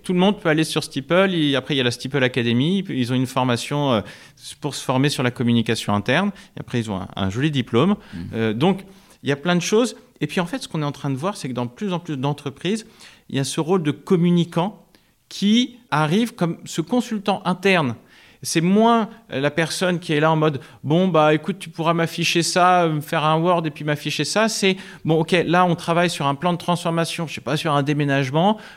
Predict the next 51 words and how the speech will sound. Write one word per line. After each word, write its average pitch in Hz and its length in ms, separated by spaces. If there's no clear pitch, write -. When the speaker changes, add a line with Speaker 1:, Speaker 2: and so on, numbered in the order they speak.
Speaker 1:
euh, 131 220
d'entreprise. 151 680
Ok, 156 180
euh, 175 520
est-ce 151 120
que - 80
tu 214 140
peux 175 120
nous 170 260
aider 180 220
là-dessus ? » 190 460
Et, 151 320
et 151 100
c'est 151 160
un 175 80
travail 185 400
qui 185 140
commence 170 320
à 165 80
se 160 160
faire 202 260
entre 175 280
le 165 100
communicant, 165 600
le 165 280
R 147 100
H, 208 320
la 170 100
direction. 160 640
Et - 40
c'est - 320
hyper 147 280
sympa 147 280
de 143 60
voir 139 160
comment 143 200
ça 139 140
s'impose 135 380
dans 139 60
les 123 120
entreprises. 131 480
Speaker 2:
Ok. 127 280
Tu 107 120
mets 113 100
de 117 60
l'I 95 160
A 117 80
dans 139 100
ta 117 120
solution 98 360
demain ? 120 240